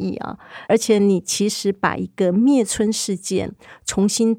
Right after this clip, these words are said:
定义为这些祖先们保护家园的一个战役。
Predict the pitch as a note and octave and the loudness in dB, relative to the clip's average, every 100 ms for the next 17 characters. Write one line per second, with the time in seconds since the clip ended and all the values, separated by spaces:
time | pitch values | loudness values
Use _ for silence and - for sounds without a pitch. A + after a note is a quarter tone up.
0 | - B3+ G#3+ G#3 F3+ F3+ F#3+ G3 - G#3+ | 0 2 4 4 2 2 0 -2 -4 -4
1 | G#3+ G3+ - E3 E3 G3 G3 F#3+ F#3+ F#3+ | -2 -4 -4 -6 -4 0 0 0 -2 0
2 | G#3 F3 - B3 G3+ G#3 F#3 F#3 F3 - | 2 2 0 -6 -2 -2 0 0 -2 -4
3 | F#3+ - - - F#3 F3 F3+ F3 E3+ - | -10 -14 -20 -6 -2 -2 -4 -4 -4 -4
4 | - - - G#3+ F3 F#3 F3+ | -6 -10 -2 0 0 -4 -8